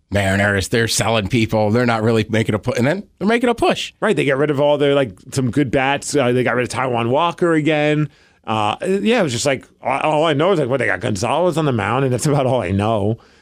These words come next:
Speaker 2: And I know D, D Gordon's still on the team.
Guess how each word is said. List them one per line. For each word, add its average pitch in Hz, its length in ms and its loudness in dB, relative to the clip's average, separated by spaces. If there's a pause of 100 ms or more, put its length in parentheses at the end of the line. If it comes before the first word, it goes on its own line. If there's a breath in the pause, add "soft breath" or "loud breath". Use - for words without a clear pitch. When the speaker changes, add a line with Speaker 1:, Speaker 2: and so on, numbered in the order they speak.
(120 soft breath)
Speaker 2:
And 120 280 0
I 120 60 0
know 135 120 0
D, 123 400 -4 (120)
D 135 160 -4
Gordon's 147 380 0
still 120 140 -4
on 104 140 -4
the 104 80 -4
team. 127 460 0